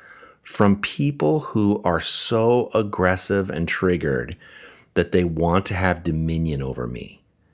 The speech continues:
So here's the, here's a person saying, "Keep me away from people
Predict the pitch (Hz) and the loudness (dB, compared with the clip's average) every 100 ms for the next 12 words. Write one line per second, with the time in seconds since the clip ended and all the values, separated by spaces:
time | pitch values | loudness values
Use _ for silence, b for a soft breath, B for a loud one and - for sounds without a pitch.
0 | b b b b b b b _ - - | b b b b b b b _ -18 -4
1 | - 113 107 - - - - 147 170 - | 4 4 4 -2 -12 -6 0 0 0 -4
2 | - 110 107 - - 113 143 143 - - | -6 -2 -2 -4 -2 4 4 4 -2 -4
3 | - 120 117 - 82 80 - - - 113 | 0 2 4 0 -2 -2 0 0 2 2
4 | 107 78 71 - _ b b b _ _ | 2 0 -4 -14 _ b b b _ _
5 | _ - - 123 127 - 98 95 92 92 | _ -8 0 2 0 0 0 2 4 2
6 | 92 - 82 80 78 85 90 87 - 87 | 0 0 0 0 0 2 2 0 -2 -2
7 | 85 78 - 87 - 64 60 - | 0 -2 -2 -2 -2 -4 -6 -10